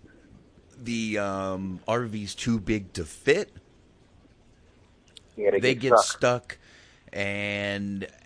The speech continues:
Speaker 1: as they're trying to get the hell out of there, somebody grabs the guy that, uh, they picked up out, and they witness Dennis Leary shoot this guy,
Speaker 2: Who, uh,
Speaker 1: who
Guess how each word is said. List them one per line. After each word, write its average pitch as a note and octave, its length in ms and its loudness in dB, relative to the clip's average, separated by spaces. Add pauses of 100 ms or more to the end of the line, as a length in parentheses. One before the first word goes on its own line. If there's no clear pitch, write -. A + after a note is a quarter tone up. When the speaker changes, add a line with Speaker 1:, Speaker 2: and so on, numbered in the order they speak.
(120)
Speaker 1:
as F3 340 -2
they're D3+ 200 0
trying A2+ 520 -6
to F#2+ 100 -4
get E2+ 280 -8
the G#2 100 -2
hell F#2 320 -4
out G2+ 260 -2
of D#2 140 -4
there, B1 380 -8 (180)
somebody A2 540 -2
grabs F2+ 680 -2
the F2 100 -6
guy E2+ 360 -4
that, D#2 360 -10
uh, D#2 360 -8 (220)
they F2 140 -4
picked F2 380 -6
up E2 240 -4
out, A#2 300 -2 (580)
and F#2+ 580 -4
they G2 300 -2
witness F#2+ 760 -4
Dennis C3 600 -4
Leary E2+ 580 -4 (1500)
shoot - 440 -2
this E2 200 -2
guy, - 440 -8
Speaker 2:
Who, - 280 2
uh, - 180 6 (440)
Speaker 1:
who A2 500 2